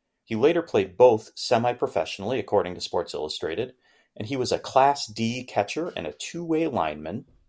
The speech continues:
He would have played professional football for the Chicago Cardinals if he hadn't been blacklisted for competing in an unsanctioned All-Star game. So Joe was a pretty good athlete. He later coached football at Duke,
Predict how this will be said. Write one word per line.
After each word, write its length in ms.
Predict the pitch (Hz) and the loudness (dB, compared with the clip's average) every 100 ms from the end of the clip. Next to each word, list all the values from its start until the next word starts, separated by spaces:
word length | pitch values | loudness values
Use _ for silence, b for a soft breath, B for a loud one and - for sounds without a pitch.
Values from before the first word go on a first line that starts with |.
| _ | _
He 160 | - 135 | -8 0
would 160 | 127 | 2
have 120 | 196 196 | 2 2
played 320 | 135 123 123 | 2 2 -2
professional 460 | 110 - 113 113 | 0 2 2 0
football 540 | 92 - 185 - 85 87 | -2 -2 0 4 4 4
for 140 | 120 | 0
the 60 | 92 | -2
Chicago 420 | - 110 101 98 | -4 0 2 2
Cardinals 640 | - 160 139 82 78 - - b b | 0 0 2 -2 -6 -8 -16 b b
if 120 | - 127 | -10 -6
he 100 | 107 | 2
hadn't 300 | 127 143 131 | 2 2 0
been 160 | 98 | -2
blacklisted 880 | 92 95 123 147 - 80 - 82 80 | 0 2 4 2 -4 -8 -6 -6 -6
for 120 | - | -8
competing 540 | 92 85 - 143 170 160 | -8 -12 -12 -6 -4 -4
in 160 | 90 | -4
an 140 | 85 - | -6 -4
unsanctioned 800 | 104 143 - - 113 120 127 120 | -6 -4 -2 0 0 0 -2 0
All-Star 540 | 78 110 - - - | 4 4 2 -2 -2
game. 320 | - - 107 - _ _ _ _ | -6 -8 -12 -16 _ _ _ _
So 180 | - 110 | 2 2
Joe 240 | 107 127 | 6 6
was 180 | 139 135 | 6 4
a 60 | 110 | 0
pretty 320 | - 127 143 | -4 -4 2
good 160 | 143 123 | 4 6
athlete. 560 | 127 - - 151 - _ | 4 0 -2 -2 -4 _
He 240 | 117 110 _ | -12 -12 _
later 200 | 139 143 | 4 4
coached 380 | - 139 127 - | 0 -2 -2 -6
football 480 | - 160 - 107 87 | -2 2 6 6 4
at 160 | - | -4
Duke, 320 | 120 175 196 | -6 -6 -6